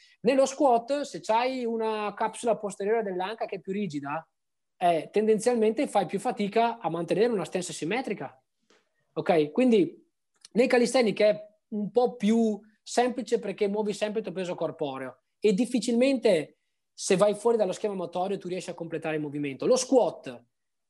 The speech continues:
vai fuori dallo schema motorio, sali lo stesso. Piegamento verticale, se sposti il baricentro non vai su.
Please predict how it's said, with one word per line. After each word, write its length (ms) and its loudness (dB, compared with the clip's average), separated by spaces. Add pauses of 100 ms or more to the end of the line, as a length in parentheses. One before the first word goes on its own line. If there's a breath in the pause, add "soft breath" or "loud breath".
vai 400 4
fuori 280 0
dallo 160 2
schema 220 -4
motorio, 380 -2
sali 220 -6
lo 100 -6
stesso. 500 -14 (200)
Piegamento 540 0
verticale, 880 -2
se 140 -12
sposti 340 0
il 60 0
baricentro 520 2
non 140 -6
vai 220 -4
su. 260 -16